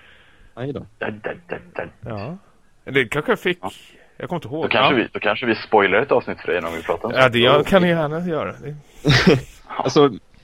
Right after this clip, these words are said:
Speaker 1: mi-, mina förhoppningar då om att det ska bli någon så här, äh, karaktärsdrivet drama, det, det gr-, de grusades ju ganska fort. För det, det känns väldigt s-, som att det är många stereotyper som, som åker med på den här expeditionen.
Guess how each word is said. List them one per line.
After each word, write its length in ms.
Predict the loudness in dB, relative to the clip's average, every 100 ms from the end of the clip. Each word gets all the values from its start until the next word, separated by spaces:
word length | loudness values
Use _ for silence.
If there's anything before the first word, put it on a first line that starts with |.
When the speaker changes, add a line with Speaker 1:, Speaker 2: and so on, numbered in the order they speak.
| _
Speaker 1:
mi-, 260 | 4 4 6
mina 380 | 6 6 6 4
förhoppningar 500 | 2 2 2 0 0
då 180 | 2 2
om 180 | 2 2
att 320 | 0 -4 -10 -6
det 120 | -6
ska 140 | -4
bli 100 | 0
någon 140 | 0 2
så 120 | 2
här, 280 | 4 4 2
äh, 60 | 0 -10
karaktärsdrivet 1000 | 0 0 4 4 4 0 0 4 6 6 4
drama, 380 | 4 4 2
det, 200 | 2 2
det 140 | 2 0
gr-, 180 | -2 -4
de 220 | 0 0
grusades 520 | 0 0 0 -2 -2
ju 60 | -2
ganska 420 | -2 -2 -2 -4
fort. 560 | 0 0 0 -8 -10 -12 _ -20 -14 -2
För 100 | 4
det, 180 | 6
det 160 | 4 2
känns 260 | 2 2 4
väldigt 280 | 4 4
s-, 140 | 0 -8 -18 _
som 200 | -10 -6
att 80 | -4
det 40 | 0
är 40 |
många 240 | 0 0
stereotyper 920 | -2 0 2 2 4 2 2 -2 -4 -4 -8
som, 280 | -6 -6 -6 -14 _ _ _
som 260 | -4 0 0
åker 180 | 0
med 200 | 0 0
på 60 | -2
den 80 | -4
här 40 |
expeditionen. 520 | -4 -8 -4 -2 -2